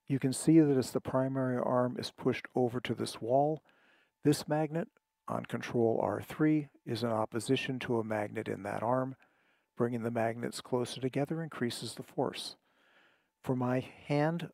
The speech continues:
I tend to use about forty grams.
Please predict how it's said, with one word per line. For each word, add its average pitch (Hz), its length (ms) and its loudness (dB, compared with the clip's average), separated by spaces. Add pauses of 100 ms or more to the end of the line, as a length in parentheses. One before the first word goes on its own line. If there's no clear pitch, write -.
(160)
I 127 160 2 (160)
tend 123 320 0
to 127 100 0
use 131 360 2
about 104 440 2
forty 127 440 4
grams. 143 500 0